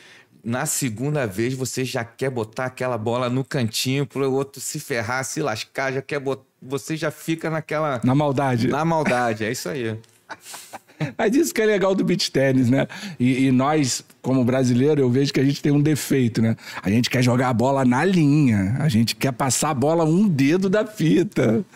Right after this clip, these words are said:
Speaker 2: E nem sempre a bola, a bola obedece.
Speaker 1: É verdade. E, na verdade, a linha é um lugar que a gente não deve procurar, né? Porque a linha tá perto da bola tá fora, né?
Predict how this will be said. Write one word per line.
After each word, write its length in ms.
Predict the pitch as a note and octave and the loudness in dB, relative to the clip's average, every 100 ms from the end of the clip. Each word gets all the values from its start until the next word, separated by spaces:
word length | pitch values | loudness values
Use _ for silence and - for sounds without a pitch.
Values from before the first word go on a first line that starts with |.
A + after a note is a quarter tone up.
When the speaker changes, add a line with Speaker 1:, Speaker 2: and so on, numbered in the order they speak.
| - - A#2+ | -20 -6 0
Speaker 2:
E 100 | A#2 | 2
nem 220 | C3+ G3+ | 4 2
sempre 580 | - C#3+ D#3 G3 G#3 A3 | 2 0 2 2 2 2
a 80 | |
bola, 300 | A3 G3 G#3+ | 2 2 2
a 40 | F3+ | 2
bola 220 | E3 F#3+ | 2 2
obedece. 760 | A3+ B3+ E3 B2+ A#2+ - - - _ _ - - _ _ | 2 2 2 2 0 0 -2 -2 _ _ -20 -20 _ _
Speaker 1:
É 60 | F2 | -8
verdade. 580 | G2+ C3+ G#2 F#2 E2+ - - _ _ | -6 -4 -2 -4 -8 -16 -20 _ _
E, 760 | G#2+ A2+ A#2 A2+ A2 G#2 G2+ F2+ _ _ _ _ _ | -2 0 0 0 0 -2 -4 -6 _ _ _ _ _
na 200 | B2 F#3 | -6 -4
verdade, 500 | F#3+ C#3 F3+ G3 E3+ | -2 -2 -2 -2 -2
a 140 | G#3 | -2
linha 400 | C#3+ C#3+ G#3+ F#3+ | -2 -2 0 0
é 120 | B2+ D#3 | -2 -2
um 220 | F#3 F#3+ | -2 -2
lugar 300 | F3 G3 G#3+ | -2 -2 -2
que 60 | |
a 20 | F#3+ | -4
gente 260 | G3+ G#3 | -4 -2
não 180 | F3 A3 | -2 0
deve 260 | G3+ A#3+ G#3 | 0 -2 -2
procurar, 640 | A3+ A3+ B3+ E3+ G3 F3+ | -6 -2 -2 0 0 -2
né? 180 | D3 C#3+ | -2 -4
Porque 280 | E3+ C#3 | -8 -4
a 80 | F3 | -2
linha 240 | E3+ G3 A3 | 0 0 0
tá 160 | A#3+ | -4
perto 460 | A#3+ F3+ A#3 A#3 B3 | -2 0 0 0 -2
da 160 | A3+ | 0
bola 320 | F3+ G#3 B3+ A3 | 0 0 0 -2
tá 140 | B3 | -6
fora, 520 | - F3+ F3+ G3 D#3 | -4 -2 0 0 0
né? 240 | C3+ C3 | 0 -2